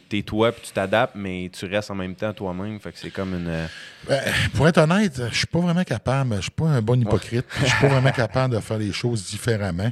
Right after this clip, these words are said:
Speaker 1: Ouais.
Speaker 2: Euh, c'est quelque chose que je me fais reprocher, ou plutôt, euh, qu'on me demande d'améliorer souvent. Euh, je suis assez transparent dans mon humeur.
Speaker 1: Hmm.
Speaker 2: Je suis plus quelqu'un d'introverti qu'extroverti, même si je travaille dans le domaine des médias.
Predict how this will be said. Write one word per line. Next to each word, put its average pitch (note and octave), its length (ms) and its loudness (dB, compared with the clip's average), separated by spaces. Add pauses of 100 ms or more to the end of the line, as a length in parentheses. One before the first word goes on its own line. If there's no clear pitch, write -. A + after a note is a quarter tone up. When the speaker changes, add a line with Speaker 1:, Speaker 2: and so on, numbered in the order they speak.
(500)
Speaker 1:
Ouais. F#2 140 -12
Speaker 2:
Euh, F#2+ 500 0
c'est - 220 -4
quelque G2+ 260 2
chose C3 300 4
que G#2+ 160 4
je F#2 80 -2
me F#2+ 240 -2 (240)
fais G2 560 -2 (120)
reprocher, G#2 800 2 (200)
ou F#2+ 100 -6
plutôt, A2 600 0
euh, F#2 160 0 (420)
qu'on G2+ 160 0
me G2+ 60 0
demande G#2+ 380 2
d'améliorer G2+ 560 2
souvent. G2 440 2 (640)
Euh, - 260 -8 (480)
je - 80 -16
suis - 80 -2
assez C3 180 4
transparent B2+ 680 4
dans A#2 140 4
mon G#2+ 180 2
humeur. G2 380 0 (560)
Speaker 1:
Hmm. F2+ 240 -8 (720)
Speaker 2:
Je - 60 -14
suis - 40 -16
plus - 160 4
quelqu'un C3 300 4
d'introverti A2 580 2
qu'extroverti, G#2+ 720 0
même A2 240 2
si - 80 0
je - 60 -4
travaille G#2 320 0
dans G2+ 100 2
le F#2 60 0
domaine F#2+ 280 0
des F#2+ 120 0
médias. F2 420 0